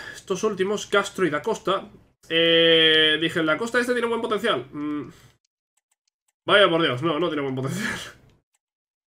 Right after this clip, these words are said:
No lo tiene, no lo tiene porque lo hemos subido al primer equipo. Estaba entre setenta y seis y ochenta y dos. Pues bueno, ni siquiera ha llegado a ochenta de potencial, así que, mm, eh, lo he puesto transferible. Transferible Pedro Cras-, eh,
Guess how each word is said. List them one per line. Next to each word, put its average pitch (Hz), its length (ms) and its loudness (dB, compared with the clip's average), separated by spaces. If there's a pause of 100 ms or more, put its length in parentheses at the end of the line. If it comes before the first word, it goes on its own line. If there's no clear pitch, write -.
No 156 60 4
lo 185 120 8
tiene, 143 200 2
no 156 80 0
lo 185 120 4
tiene 196 200 2
porque 180 160 2
lo 165 80 2
hemos 170 120 -2
subido 175 200 2
al 160 40 -4
primer 175 180 -2
equipo. 208 280 2
Estaba 196 220 0
entre 175 200 -2
setenta 160 320 -4
y 156 60 -2
seis 170 140 0
y 180 40 -2
ochenta 180 280 -2
y - 20 -2
dos. 247 260 -2 (420)
Pues 156 140 -4
bueno, 151 200 -2
ni 139 100 -4
siquiera 156 280 -2
ha - 20 2
llegado 165 240 2
a 165 60 0
ochenta 151 960 -4
de 143 120 -4
potencial, 131 460 -8
así 120 180 -12
que, 120 420 -8
mm, 120 760 -10 (320)
eh, 127 120 -6
lo 139 120 -2
he - 20 -8
puesto 147 180 -6
transferible. 160 560 -2 (1300)
Transferible 165 420 4
Pedro 156 240 -2
Cras-, 202 380 0
eh, 160 200 -2